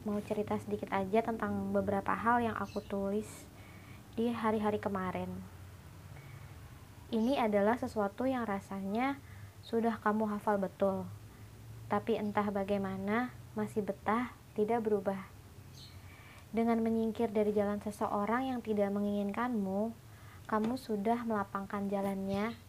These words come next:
agar segera bertemu dengan cinta yang dia impikan. Tentu bukan kamu,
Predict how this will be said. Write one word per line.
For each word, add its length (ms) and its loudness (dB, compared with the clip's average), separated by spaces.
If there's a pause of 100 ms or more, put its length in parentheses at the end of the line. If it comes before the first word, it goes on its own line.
agar 320 2
segera 240 2
bertemu 480 0
dengan 320 0
cinta 480 2
yang 240 0
dia 160 2
impikan. 560 -4 (960)
Tentu 240 4
bukan 320 -2
kamu, 480 -4